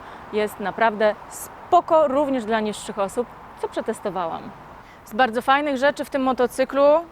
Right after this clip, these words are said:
to schowek. Mieści się on tutaj. Niestety iPhone trzy-, trzynaście Pro Max nie wejdzie, ale niższe telefony mniej, w sensie mniej,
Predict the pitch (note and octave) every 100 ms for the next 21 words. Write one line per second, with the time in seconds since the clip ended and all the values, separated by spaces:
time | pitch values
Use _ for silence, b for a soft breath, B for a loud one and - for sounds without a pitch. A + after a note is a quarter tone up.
0 | - - - - C#4+ - B3+ G#3+ B3 -
1 | - - - - B B B B B A#3+
2 | D4 C#4+ - C4 B3 C4 B3+ C#4 D4 E4
3 | B3 C#4 - D4 C4+ - C#4 E4 C#4+ B3+
4 | - B3+ B3 - - - A3+ C#4+ - C#4
5 | B3 A#3+ A#3 A#3+ - - A#3 C4 D4+ C4+
6 | G#3 A#3 A#3+ A#3 A3+ B3 C4 - B3 B3
7 | A#3 A#3+ A#3 A#3 A#3+ G#3+ - A3 G#3+ A3
8 | A3+ A3+ A3+